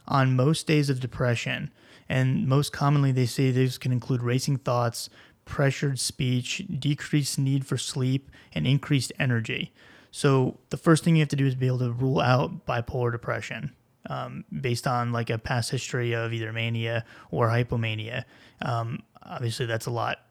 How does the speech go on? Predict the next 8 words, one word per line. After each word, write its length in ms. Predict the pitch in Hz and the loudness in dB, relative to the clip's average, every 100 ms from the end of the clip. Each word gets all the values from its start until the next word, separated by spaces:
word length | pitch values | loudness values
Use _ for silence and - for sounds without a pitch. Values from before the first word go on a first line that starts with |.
| - | -8
<laughs> 200 | - - | -6 -6
easier 300 | 135 123 120 | -4 -4 -4
said 200 | - 123 | -4 -4
than 140 | 113 113 | -4 -2
done. 380 | 117 113 117 - - - - | -2 -2 -6 -10 -18 -20 -10
Um, 400 | 170 123 120 185 - | -4 0 0 -2 -6
but 220 | 147 127 123 | -4 -2 2
then, 480 | 135 131 131 120 | 4 4 2 0